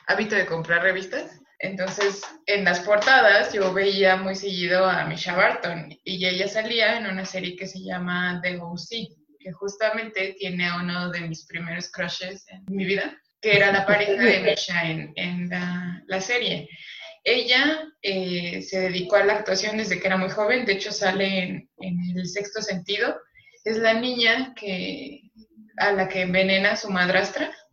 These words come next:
que vomita hasta morir.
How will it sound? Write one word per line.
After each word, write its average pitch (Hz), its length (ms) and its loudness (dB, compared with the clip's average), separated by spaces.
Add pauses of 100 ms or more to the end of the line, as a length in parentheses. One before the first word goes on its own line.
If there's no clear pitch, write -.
que 180 540 -8 (120)
vomita 190 840 0 (380)
hasta 170 220 -8
morir. 175 380 -4